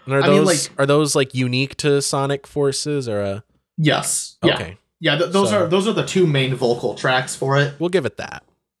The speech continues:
Speaker 2: Um, I mean, even Sonic oh six had really banging so-, like, really banging so-, uh, songs.
Speaker 1: Yeah, I mean, aside from the performance issues and, like, everything, um, yes, Sonic oh six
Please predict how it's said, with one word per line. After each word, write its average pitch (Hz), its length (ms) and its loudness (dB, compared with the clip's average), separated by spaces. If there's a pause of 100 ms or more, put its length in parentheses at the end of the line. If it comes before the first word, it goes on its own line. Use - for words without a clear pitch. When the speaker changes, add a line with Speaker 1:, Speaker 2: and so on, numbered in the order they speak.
(280)
Speaker 2:
Um, 135 480 0 (180)
I 175 60 2
mean, 175 240 4 (160)
even 339 240 2
Sonic 170 460 -2
oh 139 100 0
six 135 360 -2
had 135 240 -2
really 135 640 0 (140)
banging 131 380 -2
so-, 127 340 -2
like, 139 300 -4
really 151 280 0
banging 127 320 -2
so-, 139 160 -2
uh, 123 440 -2
songs. 131 760 -4
Speaker 1:
Yeah, 120 420 -2
I 123 80 -4
mean, 131 320 -2
aside 156 480 0
from 170 160 0
the 147 80 2
performance 127 640 -2
issues 104 540 -2
and, 110 100 -4
like, 104 300 -2 (640)
everything, 107 840 -2 (360)
um, 92 520 -6 (420)
yes, 110 420 -2
Sonic 143 380 -2
oh 135 100 2
six - 600 -4